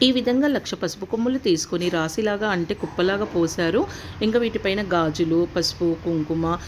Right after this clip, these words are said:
ఇవన్నీ కూడా పెట్టారు. నోముకునే మహిళలందరూ కూడా పూజా సామాగ్రి తీసుకొచ్చారు, హారతి పళ్ళెం తీసుకొచ్చారు. అక్కడ, ఆ, తమలపాకులు పెట్టి, గౌరమ్మను పెట్టి, ఆ, కొంగు కప్పి నోముకున్నారు. తర్వాత మంగళహారతి కూడా ఇచ్చారు.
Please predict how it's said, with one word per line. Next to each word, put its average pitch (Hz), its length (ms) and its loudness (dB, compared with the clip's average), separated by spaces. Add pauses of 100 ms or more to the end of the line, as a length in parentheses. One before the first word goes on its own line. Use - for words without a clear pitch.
(180)
ఇవన్నీ 170 320 4
కూడా 180 220 0
పెట్టారు. 170 560 -2
నోముకునే 262 420 4
మహిళలందరూ 240 640 2
కూడా 220 240 0
పూజా 170 300 0
సామాగ్రి 170 460 -2
తీసుకొచ్చారు, 170 760 -2
హారతి 170 300 0
పళ్ళెం 175 260 2
తీసుకొచ్చారు. 175 720 0 (320)
అక్కడ, 220 320 0 (300)
ఆ, 185 80 0
తమలపాకులు 214 600 0
పెట్టి, 180 300 0
గౌరమ్మను 170 480 0
పెట్టి, 175 400 0 (300)
ఆ, 175 60 0
కొంగు 208 300 -2
కప్పి 208 300 -2
నోముకున్నారు. 170 800 0 (240)
తర్వాత 180 260 0
మంగళహారతి 175 600 0
కూడా 170 200 -2
ఇచ్చారు. 185 760 -2